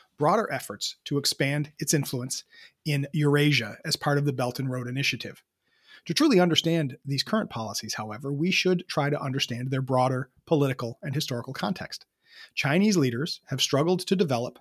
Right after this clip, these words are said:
coherent policies toward Eurasia for centuries,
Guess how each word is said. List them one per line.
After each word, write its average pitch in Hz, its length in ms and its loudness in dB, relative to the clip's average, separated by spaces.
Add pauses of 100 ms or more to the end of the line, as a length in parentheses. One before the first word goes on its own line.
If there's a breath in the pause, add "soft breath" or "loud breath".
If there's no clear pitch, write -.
(140)
coherent 156 460 2
policies 131 540 0
toward 131 360 0
Eurasia 131 580 0 (160)
for 147 120 -2
centuries, - 640 0